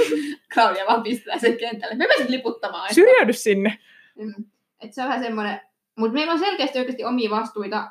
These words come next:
Speaker 1: ja väli-, välillä vaikka puhutaan semmonen tasaiset, tasaiset, niin välillä tuntuu sitten, että ne ei oo tasaiset, koska tuntuu aina välillä vähän puuduttavan ne omat jutut.
Speaker 2: Mm.
Speaker 1: Eikä mitään vähänkään.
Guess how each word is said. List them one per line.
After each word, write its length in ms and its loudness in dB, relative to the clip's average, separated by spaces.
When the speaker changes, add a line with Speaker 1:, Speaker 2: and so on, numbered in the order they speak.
Speaker 1:
ja 100 -4
väli-, 420 -2
välillä 240 -2
vaikka 220 -2
puhutaan 260 -4
semmonen 200 -10
tasaiset, 300 -12
tasaiset, 340 -4
niin 80 -8
välillä 220 0
tuntuu 280 -2
sitten, 180 -6
että 100 -8
ne 60 -4
ei 40 -8
oo 60 -14
tasaiset, 340 -6
koska 420 -4
tuntuu 300 -4
aina 160 -2
välillä 220 0
vähän 160 0
puuduttavan 460 -4
ne 120 -6
omat 240 -8
jutut. 240 -10
Speaker 2:
Mm. 340 -2
Speaker 1:
Eikä 200 -8
mitään 260 -4
vähänkään. 560 -8